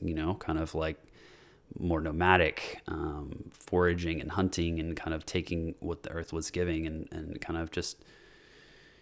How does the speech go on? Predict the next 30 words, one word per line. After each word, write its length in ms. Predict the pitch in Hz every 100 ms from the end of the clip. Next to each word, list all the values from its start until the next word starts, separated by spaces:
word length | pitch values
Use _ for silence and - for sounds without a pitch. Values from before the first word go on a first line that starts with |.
| - - -
you 100 | 110
know, 180 | 85 71 -
chilling 340 | - 117 101
out 140 | 110
and 140 | 104 87
rolling 280 | 85 127 76
with 220 | - -
it. 140 | -
And 80 | -
now 180 | 82 85
we're, 160 | 80 80
like, 280 | 73 -
so, 560 | - - 98 95 92 90 - - - - - - -
uh, 340 | - - - - - - -
uptight, 800 | 101 - - - 92 71 - - - - -
<laughs> 260 | 117 - - - - - - _ -
as, 300 | 80 80 -
uh, 240 | 80 78 - - _ _ _ _ _ _ -
as 160 | 92 80
someone 380 | - 82 80 78
said, 420 | - 85 80 80 -
uh, 180 | - -
recently 580 | 85 82 - 90 85 -
at, 100 | -
uh, 140 | 85 82 - _ -
PaleoFX, 800 | 87 80 82 82 - 85 - -
uh, 200 | - 90 - - - - - - - - -
new 140 | 95
friend, 460 | 85 - 85 82 82
uh, 260 | 80 80